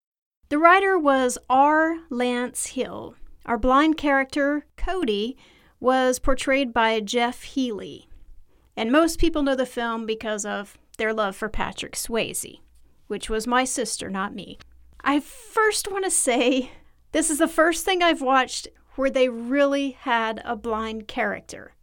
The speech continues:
A real blind person playing any character on any role in the show. I applaud this already.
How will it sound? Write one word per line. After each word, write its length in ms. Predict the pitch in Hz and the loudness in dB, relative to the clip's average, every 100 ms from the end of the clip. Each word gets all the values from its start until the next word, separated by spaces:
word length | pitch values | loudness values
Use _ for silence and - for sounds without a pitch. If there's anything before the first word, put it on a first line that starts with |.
| _ | _
A 80 | 269 | 0
real 200 | 285 359 | 4 4
blind 320 | 320 320 320 | 6 4 4
person 360 | 302 320 320 302 | 2 0 0 -2
playing 400 | - 311 294 - | 0 0 0 -2
any 280 | - 339 370 | -2 0 -2
character 600 | 320 254 185 196 - 190 | -4 -4 -4 -6 -8 -6
on 200 | 226 233 | -4 -4
any 480 | - 294 330 302 269 - _ _ _ - | -2 0 2 2 0 -6 _ _ _ -4
role 480 | 269 294 277 185 - | 4 4 4 -2 -6
in 140 | 233 | -8
the 80 | 226 | -8
show. 480 | 214 285 285 151 208 _ _ _ _ _ _ - _ _ _ _ - | -6 -2 -2 -4 -12 _ _ _ _ _ _ -20 _ _ _ _ 0
I 360 | 254 262 277 - | 4 4 4 0
applaud 540 | 254 - 262 247 240 | -4 -2 0 2 2
this 420 | 226 240 240 - - _ - | 2 -2 -2 -8 -12 _ -2
already. 560 | 247 254 247 226 220 | 2 4 4 0 -4